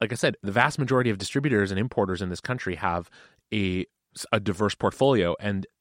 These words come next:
if you take thirty, forty, fifty, sixty, seventy percent of that and suddenly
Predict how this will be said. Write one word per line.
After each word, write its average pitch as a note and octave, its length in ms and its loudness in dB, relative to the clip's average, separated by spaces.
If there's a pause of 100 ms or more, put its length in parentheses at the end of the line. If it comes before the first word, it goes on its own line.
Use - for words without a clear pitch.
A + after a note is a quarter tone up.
(180)
if A#2 180 -2
you G#2+ 180 0
take - 340 -4 (800)
thirty, A#2+ 260 4
forty, A2+ 380 0
fifty, A#2+ 320 -2
sixty, A2+ 340 -4
seventy A2+ 320 0
percent - 340 -4
of A#2+ 60 -2
that C#3+ 300 4
and G2 180 -2
suddenly G#2 540 0